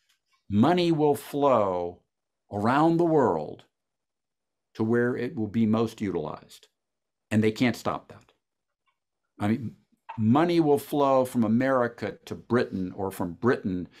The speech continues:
to South Korea, or from South Korea to Singapore, or from Singapore to,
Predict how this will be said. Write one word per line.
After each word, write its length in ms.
to 320
South 360
Korea, 500
or 220
from 200
South 400
Korea 600
to 80
Singapore, 760
or 100
from 180
Singapore 840
to, 440